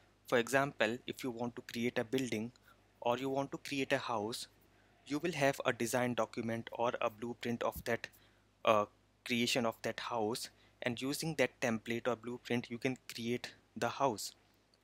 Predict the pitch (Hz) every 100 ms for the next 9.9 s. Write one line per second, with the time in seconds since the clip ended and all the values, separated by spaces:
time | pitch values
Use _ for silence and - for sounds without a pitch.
0 | _ _ _ _ _ - 120 107 120 -
1 | _ _ 113 117 117 - 117 123 - -
2 | - 139 156 131 117 113 110 - 107 107
3 | 131 123 123 - 123 123 113 110 117 -
4 | 123 123 110 123 - - - 113 110 127
5 | 127 - 113 - 120 117 120 117 113 104
6 | - 113 - - _ - - - _ _
7 | _ _ _ _ _ - 180 - - 208
8 | - 151 - 123 131 - 123 110 - 120
9 | 123 117 - - 113 123 113 107 127